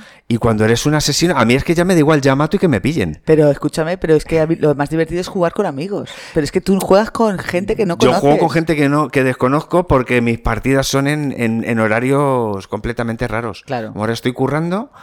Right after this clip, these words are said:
Speaker 2: Claro.
Speaker 1: pero ¿sabes la que está currando también?
Speaker 2: ¿Quién?
Speaker 1: Eh, Edeltraud.
Speaker 2: ¿Edeltraud está currando?
Speaker 1: Edeltraud
Speaker 2: Joder, me
Speaker 1: está
Speaker 2: enseñó el otro día un jarrón, un jarronaco que ha hecho.
Speaker 1: Sí, que
Speaker 2: Como el
Speaker 1: muy
Speaker 2: monstruo.
Speaker 1: cilíndric-, muy cilíndrico, como dice ella.
Speaker 2: Rollo monstruo, ¿sabes?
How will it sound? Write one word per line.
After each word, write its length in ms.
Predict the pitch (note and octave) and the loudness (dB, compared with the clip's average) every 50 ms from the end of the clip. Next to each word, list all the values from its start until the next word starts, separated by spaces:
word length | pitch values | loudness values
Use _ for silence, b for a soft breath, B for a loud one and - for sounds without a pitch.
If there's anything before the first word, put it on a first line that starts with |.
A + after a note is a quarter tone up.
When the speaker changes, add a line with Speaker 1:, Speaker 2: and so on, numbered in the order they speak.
| B B B B B B B B _ _ _ | B B B B B B B B _ _ _
Speaker 2:
Claro. 180 | B2 B2 A#2+ A2 | -8 -6 -6 -4
Speaker 1:
pero 180 | G#2 G2+ - | -6 -6 -6
¿sabes 220 | - B2 C3 F3 G3+ | -4 -2 0 0 2
la 100 | G3+ D3+ | 0 -2
que 60 | C#3 | -2
está 120 | - C3 A#2 | -2 -2 -2
currando 340 | A#2 A2+ A2+ A2+ G#2 G2+ F#2 | -2 -2 -2 -2 -2 -2 -2
también? 400 | F#2 F2+ F2 F#2 G#2+ D#3+ A#3 - _ | -4 -4 -4 -6 -6 -8 -10 -14 _
Speaker 2:
¿Quién? 300 | - - C#3+ C3+ B2+ A2+ _ _ _ _ _ _ _ | -12 -10 -10 -10 -10 -14 _ _ _ _ _ _ _
Speaker 1:
Eh, 160 | G#2+ G#2 G2+ - A2 | -6 -4 -4 -4 -2
Edeltraud. 460 | A2 A#2 B2 - - A2 C#3 C#3 C#3 - _ _ _ - | -2 -4 -4 -4 -6 -8 -8 -8 -10 -14 _ _ _ -6
Speaker 2:
¿Edeltraud 460 | D3 E3 A#3 B3+ A3 F3 C#3 C3 C#3 | -2 -2 -2 0 0 0 0 0 -2
está 180 | C3 - C#3 | -6 -8 -8
currando? 460 | - A#2+ A#2+ B2+ A#2+ A#2+ C#3 G#3+ B3+ - | -8 -8 -8 -6 -6 -4 -6 -6 -8 -6
Speaker 1:
Edeltraud 520 | - A2 A2 C3+ D3+ - - B2+ A#2 C3 D#3 | -4 0 0 0 0 0 0 0 2 2 4
Speaker 2:
Joder, 180 | F#3 F3 C#3+ C3+ | 4 4 4 4
me 40 | C#3+ | 0
Speaker 1:
está 140 | C#3 - A2+ | -2 -2 -2
Speaker 2:
enseñó 120 | C#3 D#3+ | -2 0
el 60 | F3 | 0
otro 160 | F#3+ F#3 G3+ F#3+ | 0 0 -2 -4
día 140 | G3 G3 | -4 -6
un 80 | F#3 F3+ | -8 -8
jarrón, 460 | D#3+ - - E3+ D#3+ D#3 D#3+ E3 E3 | -8 -8 -4 -4 -4 -4 -4 -8 -10
un 280 | - F#3+ F#3 F3+ F3+ F3 - | -10 -10 -12 -14 -16 -16 -16
jarronaco 520 | - - D#3+ D#3 D#3+ D#3+ D#3 D#3 - D3+ | -8 -6 -4 -4 -4 -6 -8 -12 -14 -10
que 100 | - D3+ | -8 -8
ha 60 | D3 | -6
hecho. 280 | D#3 - - - A3+ - _ _ _ _ _ | -6 -8 -12 -16 -20 -20 _ _ _ _ _
Speaker 1:
Sí, 380 | _ - - - G2 F#2+ G2 G#2+ | _ -16 -12 -10 -8 -8 -8 -4
que 80 | - - | -2 -2
Speaker 2:
Como 160 | C#3+ C#3 D3 | 0 0 0
el 60 | C#3+ | 0
Speaker 1:
muy 220 | A#2 A2+ A#2+ C3+ C#3+ | 2 4 4 4 4
Speaker 2:
monstruo. 160 | - C#3+ C3+ | 4 4 4
Speaker 1:
cilíndric-, 460 | B2+ C#3 D3 C#3 C3 A#2+ G#2+ - - - | 6 4 4 4 2 2 2 0 -4 -2
muy 160 | C3 C3 C3 | 0 0 0
cilíndrico, 520 | - C3 B2 C3 C3 B2 A2 G2 - G#2 | 2 2 2 2 2 0 0 0 0 0
como 160 | G2 G#2+ G#2 | 0 2 2
dice 200 | A#2 B2+ - - | 2 2 0 0
ella. 80 | A#2 B2 | 0 0
Speaker 2:
Rollo 300 | D#3+ E3+ E3+ F3 F#3+ F#3 | 2 0 2 2 0 -2
monstruo, 680 | F3 F3 F#3+ G3 F#3 F3 - - - G#3 A3+ B3 D4 - - | -2 -4 -6 -6 -8 -14 -20 -16 -8 -6 -6 -6 -6 -6 -6
¿sabes? 160 | F#3 F3+ G#3 | -6 -4 -4